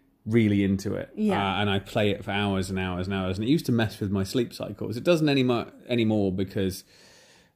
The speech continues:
Speaker 1: uh, I've kinda got into the habit of doing it. But, it,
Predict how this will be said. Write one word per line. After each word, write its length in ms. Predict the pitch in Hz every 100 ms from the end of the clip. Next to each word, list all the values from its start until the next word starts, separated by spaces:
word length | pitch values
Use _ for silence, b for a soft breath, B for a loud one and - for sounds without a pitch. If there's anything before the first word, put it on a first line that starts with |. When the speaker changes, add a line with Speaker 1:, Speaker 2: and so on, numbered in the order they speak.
| -
Speaker 1:
uh, 220 | - -
I've 160 | - -
kinda 260 | 120 104
got 260 | 95 101 -
into 300 | 95 98 104
the 340 | 95 95 92 92
habit 220 | 101 92
of 80 | 90
doing 180 | 92 87
it. 60 |
But, 100 | 92
it, 260 | 107 92